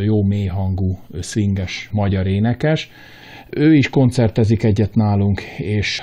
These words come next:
az ő koncertjének a végén indul a tűzijáték, ami tavaly is volt, és, és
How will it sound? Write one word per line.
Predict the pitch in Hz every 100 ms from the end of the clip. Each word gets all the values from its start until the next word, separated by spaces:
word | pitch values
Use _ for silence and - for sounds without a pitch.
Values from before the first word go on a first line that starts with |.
| -
az | - 107
ő | 117
koncertjének | 104 113 107 - 101 92 101 98 95
a | 98 98 90 107 95
végén | 98 92 95 92 92 -
indul | - 98 95 92
a | 90
tűzijáték, | 110 107 120 120 120 - 131 131 - _ -
ami | 107 98
tavaly | 127 117 110 104
is | - -
volt, | 101 95 -
és, | 95 95 -
és | - 90 92 - -